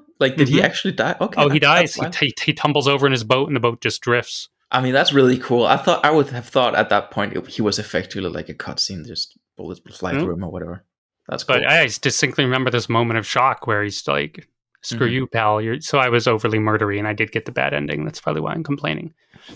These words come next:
Speaker 2: Um, but super cool game, and Dishonored two ratchets it up even further. The story's crazier, and you can pick to play as, uh,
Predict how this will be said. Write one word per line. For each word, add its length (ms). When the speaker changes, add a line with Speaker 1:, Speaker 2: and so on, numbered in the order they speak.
Speaker 2:
Um, 580
but 180
super 220
cool 180
game, 400
and 180
Dishonored 400
two 160
ratchets 380
it 100
up 100
even 220
further. 420
The 300
story's 560
crazier, 580
and 240
you 60
can 140
pick 200
to 60
play 260
as, 280
uh, 300